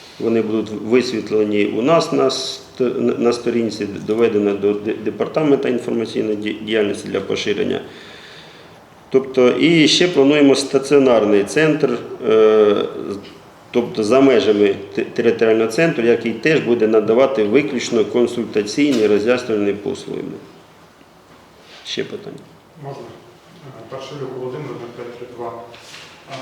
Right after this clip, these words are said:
Speaker 2: підкажіть, будь ласка, чи є якісь обмеження щодо місць, де ваші працівники можуть вручати повістки? Там, е, розважальні заклади,
Speaker 1: Скажіть.
Speaker 2: кафе, е,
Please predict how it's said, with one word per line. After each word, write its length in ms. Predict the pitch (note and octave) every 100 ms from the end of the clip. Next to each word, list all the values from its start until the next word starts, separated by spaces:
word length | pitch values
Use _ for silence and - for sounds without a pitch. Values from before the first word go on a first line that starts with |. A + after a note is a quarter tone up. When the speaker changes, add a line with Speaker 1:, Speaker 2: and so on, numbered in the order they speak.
| C3+
Speaker 2:
підкажіть, 360 | B2 C#3 F3
будь 200 | D3 C#3
ласка, 180 | C3 B2+ C3+ B2
чи 220 | C#3 C#3+
є 60 | F3+
якісь 240 | - - D3
обмеження 560 | B2+ D3 C#3+ C#3 C3 B2
щодо 240 | - B2 B2
місць, 260 | C#3+ D3 A#2+
де 60 | A#2+
ваші 240 | B2 - B2 A#2+
працівники 640 | A#2+ A#2 A#2 A#2 C3 A#2+ A#2+
можуть 160 | A#2 A2+
вручати 400 | A#2 - A#2 A#2+ -
повістки? 480 | A2+ G#2+ - - - -
Там, 120 | G#2+ - - A2
е, 360 | G#2+ A2+ A2
розважальні 540 | A#2+ A#2+ B2+ C3 B2+ B2 A2+
заклади, 320 | A#2 A#2 -
Speaker 1:
Скажіть. 320 | - A2 -
Speaker 2:
кафе, 360 | B2+ A#2+ A#2+ A#2+
е, 120 | A#2